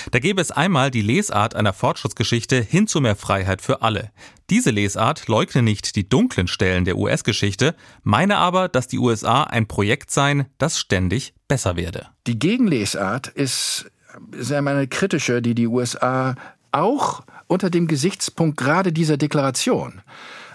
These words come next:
Speaker 2: liest, aber das dann gleichsam als Lüge, als Scheinheiligkeit und so weiter enttarnt und die tatsächliche Geschichte als Macht- und Gewaltgeschichte erzählt. Also Gewalt gegen Schwarze, Rassismus und so weiter auf der einen Seite gegenüber der indigenen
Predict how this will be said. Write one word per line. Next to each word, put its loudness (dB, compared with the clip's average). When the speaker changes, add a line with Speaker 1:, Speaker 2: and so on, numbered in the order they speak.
Speaker 2:
liest, 0
aber 2
das 0
dann 2
gleichsam 2
als 0
Lüge, 4
als 0
Scheinheiligkeit 0
und -2
so -2
weiter 0
enttarnt 0
und -2
die 0
tatsächliche 0
Geschichte -2
als -2
Macht- 0
und 0
Gewaltgeschichte -2
erzählt. -8
Also -12
Gewalt -2
gegen -4
Schwarze, 0
Rassismus -2
und -4
so -2
weiter 0
auf -6
der -2
einen 2
Seite 0
gegenüber 0
der -4
indigenen 0